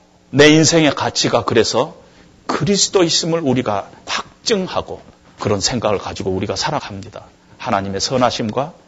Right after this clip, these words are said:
하나님의 신실하심을 굳게 확신하고 하나님이 내 인생의 핸들을 붙잡고 계시다. 지금 이 어려운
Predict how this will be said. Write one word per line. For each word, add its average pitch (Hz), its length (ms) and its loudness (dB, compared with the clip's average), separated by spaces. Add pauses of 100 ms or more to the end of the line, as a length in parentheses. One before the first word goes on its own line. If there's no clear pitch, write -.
(240)
하나님의 120 400 4
신실하심을 165 680 -4
굳게 - 360 -6
확신하고 - 600 -6 (1080)
하나님이 220 480 10
내 196 160 10
인생의 185 400 6
핸들을 240 360 4
붙잡고 247 400 -2
계시다. - 500 -4 (560)
지금 190 320 10
이 208 140 10
어려운 220 680 10